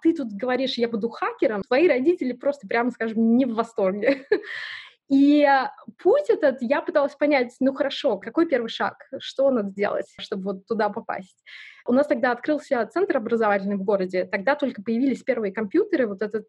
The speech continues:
а, Windows и так далее. У нас не было денег ничего этого купить, но открылся этот центр с курсами.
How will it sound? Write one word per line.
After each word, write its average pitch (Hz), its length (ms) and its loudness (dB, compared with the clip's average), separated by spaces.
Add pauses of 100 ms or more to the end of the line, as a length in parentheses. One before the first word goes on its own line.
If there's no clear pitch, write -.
(100)
а, 196 320 2
Windows 277 720 2
и 214 200 -2
так 214 180 -2
далее. 185 320 0
У - 100 -2
нас 285 160 2
не 294 100 4
было 226 200 0
денег 214 280 -4
ничего 214 300 -6
этого 196 320 -6
купить, 359 400 -2 (100)
но 311 220 4
открылся 302 440 0
этот 262 180 -14
центр 311 440 0
с - 140 -12
курсами. 226 480 -4